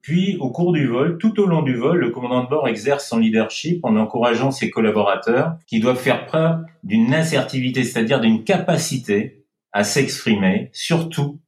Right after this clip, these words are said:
s'ils ont un avis différent du décideur. Le commandant de bord est responsable du gradient d'autorité et il fait en sorte que, à chaque moment, euh, toute personne, tout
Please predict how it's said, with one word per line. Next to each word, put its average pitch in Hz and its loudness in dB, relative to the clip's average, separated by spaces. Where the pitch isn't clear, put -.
s'ils 107 -4
ont 107 4
un 98 0
avis 107 2
différent 127 0
du 95 -4
décideur. 98 -2
Le 107 0
commandant 127 0
de 127 0
bord 131 2
est 113 2
responsable 117 -2
du 107 0
gradient 104 2
d'autorité 101 0
et 107 2
il 107 0
fait 135 0
en 113 2
sorte 131 -2
que, 110 -2
à 104 -4
chaque 160 0
moment, 110 0
euh, 95 -4
toute - -4
personne, 131 0
tout 143 -4